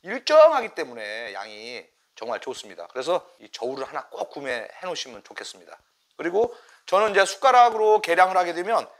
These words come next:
집에서 먹는 밥 숟가락 있죠? 이걸로 계량할 거예요. 이걸로 물 하나 자득 이렇게 액체를 따르면 요게 십 그램 나갑니다.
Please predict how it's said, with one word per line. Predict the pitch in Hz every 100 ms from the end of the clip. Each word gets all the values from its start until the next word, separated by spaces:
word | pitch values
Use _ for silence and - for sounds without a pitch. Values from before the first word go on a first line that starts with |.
| _
집에서 | - 196 262
먹는 | 247 220 226
밥 | 180
숟가락 | 170 240 196 165
있죠? | - 107 - _ _
이걸로 | 208 262 247
계량할 | 175 165 139 117
거예요. | 107 92 - _ _
이걸로 | - 180 180
물 | 135 208
하나 | 214 220
자득 | - - - 185 214 -
이렇게 | 160 160 160 120 - 127
액체를 | 151 - 180
따르면 | 175 190 180 208 117 - _ _ _ _ _
요게 | 135 143 196 208 -
십 | - -
그램 | 190 180
나갑니다. | 110 92 - -